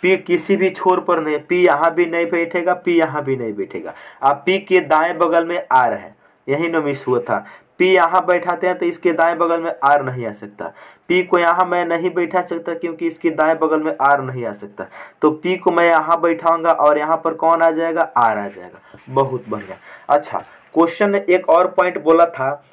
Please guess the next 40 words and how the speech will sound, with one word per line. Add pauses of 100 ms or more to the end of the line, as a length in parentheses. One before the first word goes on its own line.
(120)
कि (120)
ओ
एकदम
छोर
पर
है, (320)
आ, (180)
ओ (240)
एन
के
पड़ोसी
में
नहीं
है।
अगर
हम
ओ
को
यहाँ
पर
बैठाते
हैं
तो
यहाँ
पर
एन
को
नहीं
बैठाएंगे, (440)
ठीक
है। (340)
तो (120)
इसीलिए
मेरे
भाई
देखो
ध्यान
से (800)
यहाँ
पर,